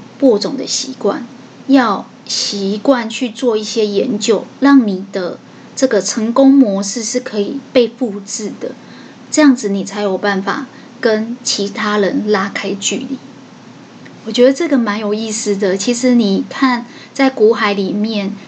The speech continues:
载浮载沉的很多人，有些人就是听消息面，然后永远就是随波逐流。你叫他做功课、做准备，他都会觉得很累，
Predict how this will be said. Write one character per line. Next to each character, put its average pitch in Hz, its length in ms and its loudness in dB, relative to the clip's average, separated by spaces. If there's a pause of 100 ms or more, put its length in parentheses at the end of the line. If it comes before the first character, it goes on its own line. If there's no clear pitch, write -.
(100)
载 196 220 0
浮 202 220 2
载 185 340 -2
沉 196 240 -8
的 196 100 -2
很 190 260 -8
多 190 300 2
人， 254 240 0 (360)
有 208 120 6
些 262 280 4
人 208 200 4
就 233 160 2
是 233 140 -2
听 214 260 -4
消 208 300 0
息 - 200 -2
面， 190 380 -2 (460)
然 - 140 -4
后 220 260 2
永 196 260 2
远 202 240 2
就 208 160 0
是 202 400 0
随 - 320 0
波 196 300 2
逐 185 300 -4
流。 - 260 -2 (300)
你 196 100 0
叫 226 160 4
他 285 140 6
做 240 600 2
功 226 300 -4
课、 226 240 2
做 208 240 4
准 196 280 -2
备， 202 180 0
他 220 160 -6
都 226 140 -4
会 220 120 2
觉 208 200 -2
得 196 120 -4
很 - 360 -8
累， 202 280 0